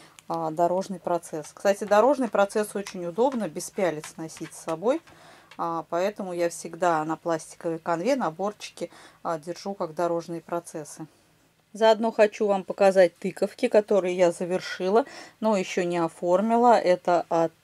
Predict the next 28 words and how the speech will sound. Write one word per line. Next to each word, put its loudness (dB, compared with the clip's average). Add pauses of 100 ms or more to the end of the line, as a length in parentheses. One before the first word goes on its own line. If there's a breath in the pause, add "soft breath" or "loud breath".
М 2
П -2
студии, 0
от 8
Жар 0
Птицы, -4
тыковка. 0
Вот 2
так 0
нужно -8
ее -2
теперь -6
сшивать. 4 (420 loud breath)
У -2
меня 2
огромное 8
количество, 2
а, -2
вышитых -6 (380 loud breath)
игрушек, 0
которые 2
нужно -4
сшивать. 6
Все 2
никак 4
не -4
сниму -2
видео. 2